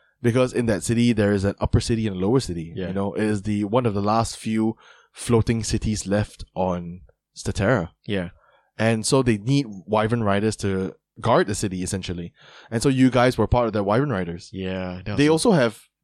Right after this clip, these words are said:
Speaker 1: ground-mounted infantry, which is they're riding drakes of
Speaker 2: Mm,
Speaker 1: my own.
Speaker 2: yes.
Speaker 1: I, they're, I don't think, I couldn't find a good drake in the bestiary, so I made one on my own in case you guys came across it, but there are definitely ground-mounted infantry as well.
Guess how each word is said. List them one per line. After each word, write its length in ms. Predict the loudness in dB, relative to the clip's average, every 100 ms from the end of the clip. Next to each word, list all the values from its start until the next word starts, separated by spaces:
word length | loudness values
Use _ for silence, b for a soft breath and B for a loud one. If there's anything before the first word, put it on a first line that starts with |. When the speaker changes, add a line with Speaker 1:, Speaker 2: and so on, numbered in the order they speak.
| -6
Speaker 1:
ground-mounted 1000 | 0 2 2 0 -6 -4 0 0 0 -2 _ _ -10
infantry, 580 | -6 -4 0 0 -2 _ _ _ _ _ _ -2
which 240 | 0 2
is 380 | 2 2 -2 -2
they're 180 | 0 2
riding 480 | 2 0 -2 -8 -14 _ _
drakes 640 | -4 0 -2 -4 -12 -6
of 140 | -2 -2
Speaker 2:
Mm, 100 | 0
Speaker 1:
my 180 | -2 0
own. 220 | 4 4
Speaker 2:
yes. 360 | 2 -4 -8 -2
Speaker 1:
I, 80 | -2
they're, 260 | 2 2 2 -4 _ -2
I 80 |
don't 200 | 2 2
think, 320 | 2 0 -2 -12 B
I 40 | -2
couldn't 260 | 2 0 2
find 200 | 2 2
a 60 |
good 240 | 2 2 0
drake 400 | -4 -4 -4 -10
in 100 | -6
the 80 | -6
bestiary, 580 | -4 -6 -2 0 2 0 B B B
so 140 | 0
I 100 | 2
made 220 | 4 2
one 240 | 4 2 2
on 100 | 0
my 100 | 0
own 240 | 2 0
in 120 | -2
case 240 | -2 -2 0
you 80 | -2
guys 200 | -2 -4
came 160 | -6
across 300 | -6 -6 -4
it, 80 | -4
but 140 | -4 0
there 140 | 2
are 200 | 2 0 b b b
definitely 520 | -4 -2 -4 -2 -4
ground-mounted 680 | 0 2 2 0 -4 -4 -8
infantry 400 | -8 -12 -12 -12
as 140 | -12 -12
well. 160 | -14